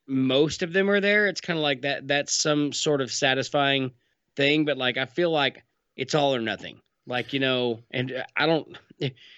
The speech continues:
come on, it's not a question of money, you know? Um, by the way, is he on Cameo?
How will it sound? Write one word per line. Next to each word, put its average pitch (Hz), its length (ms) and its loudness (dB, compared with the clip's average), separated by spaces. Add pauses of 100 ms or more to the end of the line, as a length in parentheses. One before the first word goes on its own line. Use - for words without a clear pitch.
(200)
come 247 160 6
on, 131 160 4
it's 135 140 -4
not 226 120 0
a 156 60 -4
question 190 340 0
of 120 60 -2
money, 135 480 2 (160)
you 131 160 -6
know? 135 320 -2 (420)
Um, 120 500 0 (560)
by 220 140 2
the 208 80 -2
way, 170 140 0
is 107 100 -8
he 226 140 -2
on 127 140 -4
Cameo? 135 580 -4